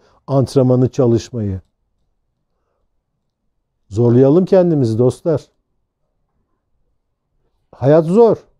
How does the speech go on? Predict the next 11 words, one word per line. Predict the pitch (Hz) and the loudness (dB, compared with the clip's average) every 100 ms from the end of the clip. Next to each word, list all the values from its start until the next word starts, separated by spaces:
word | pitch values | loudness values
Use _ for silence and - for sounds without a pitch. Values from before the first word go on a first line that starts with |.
| _ _ _ _ _ _ _ _ | _ _ _ _ _ _ _ _
Ama | 262 240 180 | -4 0 0
sağ | 135 214 220 | 0 2 4
ayağını | 202 190 180 180 | 6 6 4 2
atınca | 180 175 185 170 | 0 0 2 2
Allah, | 151 160 165 165 185 160 - _ | 2 2 4 4 4 2 -2 _
Allah, | 147 156 151 139 135 123 _ _ | 0 2 2 2 0 -2 _ _
Allah | 135 151 165 156 _ _ _ - 107 110 117 - _ - | -4 0 2 0 _ _ _ -14 -10 -8 -10 -14 _ -2
diye | 151 147 | 2 4
başladığımız | 139 143 - 156 156 170 202 190 | 4 0 2 2 4 4 4 2
zaman, | 175 175 175 | 4 4 4
oo, | 180 208 202 196 180 170 160 147 139 117 | 4 6 6 6 6 4 4 4 2 0